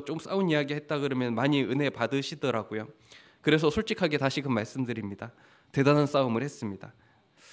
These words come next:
그래도 감사한 것은 복음이 있기 때문에 기도할 수 있고 다시금 회복할 수 있는 말씀을 주시니 감사한 줄 믿습니다. 싸움의 원인을 알고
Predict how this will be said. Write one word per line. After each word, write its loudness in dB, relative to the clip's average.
그래도 10
감사한 6
것은 2
복음이 6
있기 0
때문에 2
기도할 2
수 -4
있고 0
다시금 4
회복할 2
수 -2
있는 2
말씀을 2
주시니 0
감사한 2
줄 -2
믿습니다. -2
싸움의 8
원인을 8
알고 4